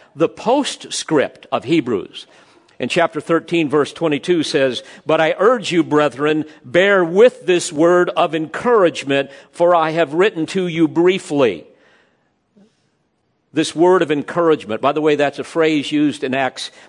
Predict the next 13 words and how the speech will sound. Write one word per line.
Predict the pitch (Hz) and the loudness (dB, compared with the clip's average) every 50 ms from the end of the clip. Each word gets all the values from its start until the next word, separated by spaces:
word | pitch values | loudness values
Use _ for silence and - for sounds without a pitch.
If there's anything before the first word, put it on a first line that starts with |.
| _ _ _ - _ | _ _ _ -20 _
thirteen, | _ - 156 160 156 - 165 160 160 147 | _ -2 -2 -2 -2 -6 -4 -4 -2 -2
verse | 123 139 131 127 - | 0 -2 -2 -2 -4
fifteen, | - 170 170 151 - - 160 139 135 120 | -4 -2 -2 -2 -4 -4 -4 -4 -2 -2
to | 131 | -2
describe | 117 120 - - - 143 131 127 131 131 135 | -4 -4 -6 -4 -2 0 0 0 0 -2 -4
a | 127 | -6
sermon. | - - 160 160 151 123 101 82 - - _ - - - - _ _ _ _ _ _ _ _ _ - - - - 120 | -6 -4 -2 -2 -2 -2 -4 -6 -10 -16 _ -20 -20 -20 -20 _ _ _ _ _ _ _ _ _ -20 -20 -20 -8 -2
Th-, | 117 147 151 - | 0 0 2 2
this | 127 165 156 - | -2 -4 -4 -4
is | 180 151 - 214 | -6 -6 -4 -2
actually | - 175 180 - - 180 165 165 165 | -2 -2 -2 -4 -6 -6 -4 -2 -2
a | 156 139 | -2 -2
sermon, | - - - 175 175 170 139 107 85 67 - | -4 -4 -4 -2 -2 -2 -2 -4 -6 -10 -16